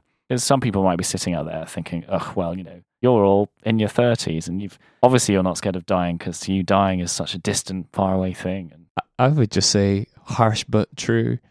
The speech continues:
Speaker 2: It's
Speaker 1: Mm.
Speaker 2: not necessarily a distant, faraway thing. I think
Speaker 1: Mm.
Speaker 2: the magical thinking that we are all untouchable
Speaker 1: Mm-hmm.
Speaker 2: is something that all people get.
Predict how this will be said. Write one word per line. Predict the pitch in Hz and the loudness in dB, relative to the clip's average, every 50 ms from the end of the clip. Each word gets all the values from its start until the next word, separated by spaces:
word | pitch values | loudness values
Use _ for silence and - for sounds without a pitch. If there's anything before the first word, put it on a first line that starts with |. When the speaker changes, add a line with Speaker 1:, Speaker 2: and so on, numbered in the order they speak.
| _ _ _ | _ _ _
Speaker 2:
It's | 120 123 - - - - - | 0 0 0 0 -4 -6 -2
Speaker 1:
Mm. | - 131 127 | 2 6 6
Speaker 2:
not | 123 123 139 135 - | 8 8 6 4 4
necessarily | 127 127 120 113 - - - - - 110 107 104 104 110 110 107 107 | 2 2 2 2 -2 -4 -6 -4 -2 -2 -2 -2 -2 -4 -6 -6 -6
a | 110 | -6
distant, | - 107 101 - - - 107 101 - - | -6 -4 -6 -4 -4 -4 -4 -4 -6 -8
faraway | 110 - 104 104 107 104 107 104 107 110 110 | -6 -6 -4 -4 -2 -4 -4 -4 -4 -8 -10
thing. | - - - 113 110 113 117 - _ _ _ _ - | -8 -8 -8 -6 -6 -8 -10 -14 _ _ _ _ -8
I | 123 | -2
think | - 120 113 110 - - - _ _ _ _ | 0 0 0 0 -2 -10 -16 _ _ _ _
Speaker 1:
Mm. | 92 90 87 87 80 80 _ _ _ _ _ | -4 -2 -2 -2 -2 -4 _ _ _ _ _
Speaker 2:
the | 127 123 | 0 2
magical | 123 123 123 123 127 123 127 - - 123 117 113 | 2 4 4 2 4 4 2 2 4 4 4 4
thinking | 110 - 120 117 113 107 - 113 110 107 104 110 113 | 2 2 2 2 2 2 2 0 0 0 -2 -4 0
that | - 107 82 | 0 0 0
we | - 113 113 | 2 4 4
are | 110 110 110 | 6 6 6
all | 107 107 107 107 107 107 - - | 6 6 6 6 4 2 2 0
untouchable | 107 107 104 - - 117 - - - 110 104 107 104 104 104 104 _ _ _ _ _ - | 0 0 0 -2 -2 -4 -4 -2 -6 -2 0 2 2 2 0 -2 _ _ _ _ _ -20
Speaker 1:
Mm-hmm. | 87 - _ 95 | -20 -20 _ 2
Speaker 2:
is | 107 110 107 104 104 101 104 104 107 - - - - - _ _ | 4 6 6 6 4 4 2 0 0 -2 -2 -2 -4 -6 _ _
something | _ - - - 110 110 107 - _ 113 104 104 104 104 104 | _ -6 -2 0 0 0 -2 -2 _ 0 0 2 0 -2 -2
that | 107 104 104 101 104 - - _ _ _ _ _ | -2 -2 -2 -2 -4 -4 -8 _ _ _ _ _
all | 123 123 123 123 123 117 110 | 4 6 6 6 4 4 2
people | _ - - 113 _ - 107 104 104 101 101 104 - _ _ _ _ _ 120 113 | _ -2 -4 -4 _ 0 2 2 2 2 0 -2 -6 _ _ _ _ _ -8 -2
get. | - 101 101 104 101 | 0 0 2 0 -2